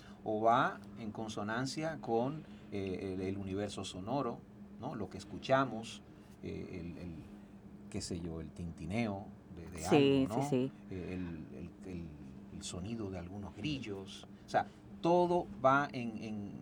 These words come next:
Speaker 1: en mancomunidad. La palabra tiene esa, debe tener organicidad, debe tener una cierta relación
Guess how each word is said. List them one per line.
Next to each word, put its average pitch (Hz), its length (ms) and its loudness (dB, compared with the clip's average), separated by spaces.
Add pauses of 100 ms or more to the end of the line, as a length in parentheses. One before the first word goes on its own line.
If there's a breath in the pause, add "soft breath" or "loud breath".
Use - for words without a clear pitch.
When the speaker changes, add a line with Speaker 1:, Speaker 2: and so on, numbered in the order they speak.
(260)
Speaker 1:
en 107 200 -2
mancomunidad. 110 840 0 (200)
La 92 140 0
palabra 135 540 6 (240)
tiene 147 580 2
esa, 113 640 4 (380)
debe 131 160 4
tener 131 340 4
organicidad, 113 800 2
debe 120 220 2
tener 120 280 -2
una 120 160 -4
cierta 117 480 0 (260)
relación 131 800 2